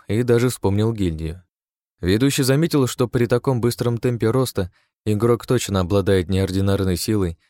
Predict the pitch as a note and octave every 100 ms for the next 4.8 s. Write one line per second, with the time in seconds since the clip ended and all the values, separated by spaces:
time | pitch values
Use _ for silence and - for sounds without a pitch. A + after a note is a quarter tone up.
0 | _ G#2 G#2+ B2 G#2 F#2 F#2 G#2 G2 A#2
1 | A2 G2 F2+ F2 G2 F2+ D#2 F2 _ _
2 | _ G2 F#2 F#2+ F#2+ G#2+ F#2+ - G2+ G2+
3 | F#2+ E2+ G2+ F2+ G2 F#2 F#2+ G2 G2 F#2+
4 | A#2 - E2+ F2+ E2+ - D#2+